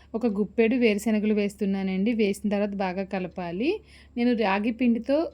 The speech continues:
ఆహ్, చాలా చేస్తాను గానీ, పకోడా అయితే ఫస్ట్ టైమే ట్రై చేశాననమాట. నిజంగానే చాలా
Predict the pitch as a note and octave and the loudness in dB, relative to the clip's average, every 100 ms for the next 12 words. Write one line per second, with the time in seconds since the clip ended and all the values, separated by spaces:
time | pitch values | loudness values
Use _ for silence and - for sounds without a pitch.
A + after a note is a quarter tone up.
0 | A3 G#3+ G#3+ A#3+ G#3+ A#3+ C4 A3 A3 A#3+ | -4 -2 -2 -2 0 0 2 0 0 -2
1 | A3+ G#3+ G#3+ C#4+ E4+ A#3+ A3+ A3+ A#3+ A3+ | 0 0 2 2 2 -2 0 0 2 0
2 | C4+ B3+ G#3+ - G#3+ A3 A3+ G3+ G3 G3+ | -2 -4 -4 -2 0 0 0 -2 0 -2
3 | G#3 F#3+ F#3 F3+ F3+ A#3 F#3+ G3+ G#3 A3+ | -4 -4 -6 -6 -4 -4 -4 -4 -2 -2
4 | A3 G#3 F#3 | -2 -4 -4